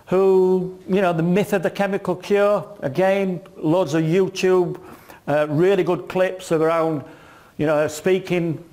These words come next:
keynote speeches around, you know, dispelling the myth of the chemical cure. Uh, Lucy Johnston, she was quite a, a radical when I was a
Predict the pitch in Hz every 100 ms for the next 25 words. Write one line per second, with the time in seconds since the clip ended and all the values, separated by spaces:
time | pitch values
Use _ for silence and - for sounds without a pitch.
0 | - - 185 175 180 185 - 180 180 165
1 | 143 151 147 165 165 160 156 - - -
2 | - - 151 147 156 - 175 170 160 151
3 | 151 175 165 165 139 143 165 156 147 143
4 | - 175 185 185 - - - _ _ _
5 | - - 160 160 165 185 220 190 226 160
6 | 226 226 - 175 120 - - - - -
7 | 208 226 - 233 226 202 196 - - -
8 | - - - 151 202 226 202 202 160 151
9 | 165 170 156 160 156 147